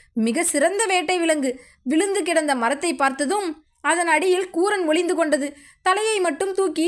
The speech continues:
வெட்டுக்கிளியை எச்சரித்தது. "வெட்டுக்கிளியே, நீ வளவளவென்று பேசக்கூடிய ஆள்.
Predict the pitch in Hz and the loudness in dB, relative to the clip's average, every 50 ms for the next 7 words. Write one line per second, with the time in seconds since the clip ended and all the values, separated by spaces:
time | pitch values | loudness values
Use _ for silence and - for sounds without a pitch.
0 | 381 339 330 285 - 370 - 359 311 285 262 320 370 349 302 - - 370 349 269 | 0 0 -2 -2 -2 -2 -2 -2 0 0 0 2 2 2 0 0 0 -2 -2 -2
1 | - 311 247 233 220 - - _ _ _ _ 208 208 185 240 202 240 240 247 247 | -2 -2 -2 -4 -4 -6 -12 _ _ _ _ -4 -4 -4 -2 -2 -2 -2 0 0
2 | 262 294 349 392 381 349 311 294 262 - 220 214 240 240 214 190 185 202 208 208 | 0 0 2 0 0 0 -2 -4 -4 -4 -2 -2 0 0 0 0 0 0 0 0
3 | 226 302 349 370 359 330 339 - 339 349 - - 370 - 359 330 349 349 339 330 | 0 0 0 0 0 -2 -2 0 0 0 0 0 -2 -2 -2 0 0 2 2 2
4 | 339 349 339 302 | 2 2 2 0